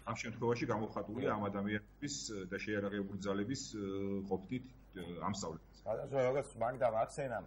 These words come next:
Speaker 2: ა, ამ თმაში ღირ-, ღირსეული პარტნიორობა ორი ათას შვიდმეტი მონაწილეობს რვა ქვეყანა.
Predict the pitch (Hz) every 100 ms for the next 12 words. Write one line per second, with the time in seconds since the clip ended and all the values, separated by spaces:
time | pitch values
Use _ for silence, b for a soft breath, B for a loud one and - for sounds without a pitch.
0 | - 90 92 90 - 104 113 104 - 73
1 | 117 110 - 85 98 95 90 90 104 -
2 | 117 110 104 107 110 110 104 98 110 107
3 | 101 - 120 120 - 80 87 98 - 101
4 | 120 127 110 117 - 110 - 82